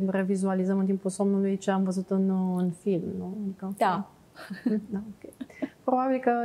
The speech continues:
Speaker 1: cele mai întâlnite, eh, greșeli sunt astea, să ne uităm la televizor, să ne uităm în telefon înainte de culcare și să ne culcăm oricum după ora,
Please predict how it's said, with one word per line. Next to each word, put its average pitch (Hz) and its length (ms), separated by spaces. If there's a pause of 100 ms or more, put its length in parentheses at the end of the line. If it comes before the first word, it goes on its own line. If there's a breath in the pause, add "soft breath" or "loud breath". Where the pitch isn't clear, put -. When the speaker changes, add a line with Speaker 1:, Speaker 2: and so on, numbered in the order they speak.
Speaker 1:
cele 240 140
mai 226 200
întâlnite, 214 460
eh, 202 540
greșeli 208 400
sunt 196 200
astea, 185 260
să 185 120
ne 180 360
uităm 180 200
la 196 100
televizor, 175 380
să 175 60
ne 185 60
uităm 180 220
în 175 80
telefon 175 520
înainte 175 260
de 170 80
culcare 175 460
și 180 60
să - 100
ne 180 60
culcăm 180 320
oricum 175 240
după 175 200
ora, 175 540